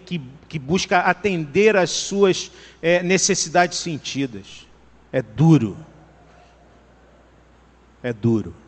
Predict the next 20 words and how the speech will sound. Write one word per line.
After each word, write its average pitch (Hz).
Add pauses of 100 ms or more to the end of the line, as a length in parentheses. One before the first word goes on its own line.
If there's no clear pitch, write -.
(580)
As 110
pessoas 123
não 170
continuam, 123 (320)
porque 139
não 151
há 151
fé. 123 (800)
Não 131
há 127
fé 185
em, 180 (140)
em 151
Jesus 131
Cristo, - (300)
real 117
e -
verdadeira. 101 (960)
E 120
aí, 165